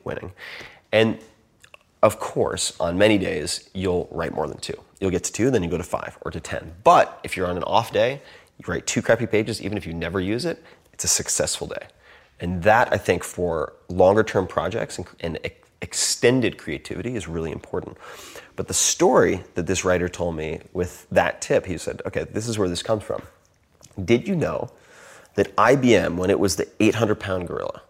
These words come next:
it was an undefeatable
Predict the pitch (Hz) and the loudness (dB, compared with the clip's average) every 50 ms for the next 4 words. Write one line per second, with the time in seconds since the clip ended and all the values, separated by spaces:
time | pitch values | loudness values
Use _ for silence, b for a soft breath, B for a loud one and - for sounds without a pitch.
0 | _ _ _ _ _ _ - 101 98 98 92 87 - - - _ 90 87 - - | _ _ _ _ _ _ 0 2 2 2 2 0 -4 -10 -6 _ -2 -2 -2 -4
1 | - - 110 113 117 127 135 131 117 - - - 107 104 95 87 78 76 58 57 | 2 4 6 8 8 8 6 6 4 4 2 2 4 4 4 2 2 -2 -2 -4
2 | - - | -6 -12